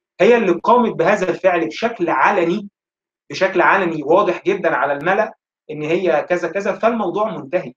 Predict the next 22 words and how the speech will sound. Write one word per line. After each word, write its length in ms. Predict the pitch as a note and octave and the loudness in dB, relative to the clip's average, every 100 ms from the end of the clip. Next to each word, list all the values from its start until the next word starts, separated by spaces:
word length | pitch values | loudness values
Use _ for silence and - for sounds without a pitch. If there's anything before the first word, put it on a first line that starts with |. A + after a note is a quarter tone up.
| _ _ _ _ _ - | _ _ _ _ _ -6
آه، 340 | D#3+ D#3 - - | -2 -2 -4 -8
آه، 120 | - E3 | -8 -4
خلاص 420 | - E3+ - E3+ | 2 2 2 0
ما، 160 | D#3+ | -6
ما، 220 | D#3+ D#3 E3+ | -6 -6 -6
ما، 240 | D#3+ D#3 - _ - | -8 -10 -14 _ -2
يعني 360 | C#3+ C#3+ E3 - | -2 -2 -8 -8
ه-، 420 | E3+ - _ G3+ | -10 -10 _ -16
خطوة 580 | - A#3 A#3+ B3 B3 - F3 | -2 0 2 4 4 2 -6
مهمة 320 | D#3 A3+ G#3+ | -2 2 2
جدا. 380 | F#3+ - C3 C3 | 0 -2 -8 -6
لو 200 | D#3+ B3+ | 0 2
دي 120 | A#3 | 2
ما 80 | B3+ | -4
حصلتش، 480 | - F#3 F#3+ A#3+ - | -6 -4 -4 -4 -2
لا، 100 | A3 | 0
إحنا 160 | - F3 | 0 -2
هنقعد، 220 | G#3+ A3 - | 0 -2 -4
هنقعد 340 | - C#3+ A3 A3+ | -10 -2 0 0
مئات 200 | F#3+ A3+ | -4 -8
السنين 440 | - - E3+ F#3 | -10 -8 -6 -6
يعني. 180 | A#2+ | -10